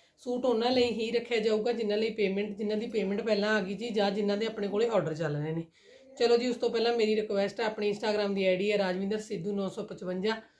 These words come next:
ਤੁਸੀਂ Instagram ਦੀ ਆਈਡੀ ਨੂੰ ਫਾਲੋ ਕਰੋ। ਦੂਸਰਾ ਚੈਨਲ ਹੈਗਾ ਜੀ ਆਪਣਾ ਰਾਜਵਿੰਦਰ ਬਲੌਗ, ਡੇਲੀ ਆਪਾਂ ਬਲੌਗ ਦੀ ਜਿਹੜੀ ਵੀਡੀਓ ਆ ਸ਼ਾਮ ਨੂੰ ਉਹ 'ਤੇ ਅਪਲੋਡ ਕਰਦੇ ਹਾਂ ਜੀ।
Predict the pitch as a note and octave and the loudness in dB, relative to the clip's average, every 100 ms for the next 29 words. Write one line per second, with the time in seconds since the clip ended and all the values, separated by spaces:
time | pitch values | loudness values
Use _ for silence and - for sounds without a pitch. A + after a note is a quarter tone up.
0 | _ _ _ A3+ A#3+ G#3+ A#3 G#3+ G#3+ G#3 | _ _ _ -8 -4 -2 0 0 2 2
1 | G#3 G3 G3+ G3+ G#3+ F#3+ G3+ A3 A3 G#3 | 2 2 2 -2 0 0 0 0 0 0
2 | G3+ A#3+ A3+ G#3+ G3+ G3 F#3+ G3 G3+ G3+ | -2 -4 -2 -2 -2 -2 -2 -2 -2 -2
3 | G3+ F#3+ F3+ E3+ F#3+ G#3 F#3+ F#3+ F#3+ F#3 | -4 -2 -4 -4 -2 -2 -2 -2 -2 -2
4 | F#3 G3+ G#3+ G#3 G3 F#3+ F#3 F3 G3 G3 | -2 -2 -2 -4 -4 -2 -2 -2 -4 -4
5 | G3+ F3+ F#3 G3+ G3 F#3+ G3+ G#3+ G#3+ G#3+ | -4 -6 -6 -4 -4 -2 0 0 -2 -4
6 | F#3 F#3+ F#3+ A3 G#3 E3+ D#3+ E3 F3+ D3+ | -4 -4 -2 -2 -2 -4 -8 -8 -10 -8
7 | D#3 D3+ | -8 -10